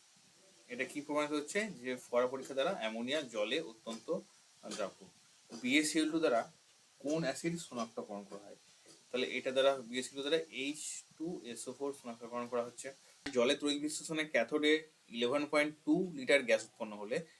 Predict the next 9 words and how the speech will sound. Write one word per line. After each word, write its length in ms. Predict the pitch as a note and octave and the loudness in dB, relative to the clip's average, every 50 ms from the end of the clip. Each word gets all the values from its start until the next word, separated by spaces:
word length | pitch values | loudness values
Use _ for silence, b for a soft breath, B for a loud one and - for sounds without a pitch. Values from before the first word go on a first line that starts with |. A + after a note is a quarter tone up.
| B B B _ - | B B B _ 0
একই 260 | A#2 A#2 A2+ - E3+ | 0 0 2 0 -2
চাপ 240 | E3 E3+ D#3+ D#3 D#3 | 2 6 6 6 4
উষ্ণতায় 340 | D#3+ D3+ E3+ E3 D#3 E3+ E3+ | 2 0 0 2 6 6 6
অ্যানোডে 320 | C#3 A2+ A#2 B2+ C3+ D3 | 6 6 4 2 2 2
উৎপন্ন 300 | C#3 C#3 - D3+ D3+ D#3 | 0 -2 -2 -2 -2 0
গ্যাসের 280 | D3 A#2 G#2+ - B2+ B2 | 2 2 0 2 2 0
আয়তন 200 | A2+ - B2 B2 | 0 0 -2 -8
কত? 160 | G#2+ F#2 - - - _ _ _ _ _ _ _ _ _ _ _ _ | -12 -12 -16 -16 -20 _ _ _ _ _ _ _ _ _ _ _ _
তাহলে 400 | - B2+ C3+ C#3 C#3+ D3 D3 - | 0 2 4 6 6 4 4 0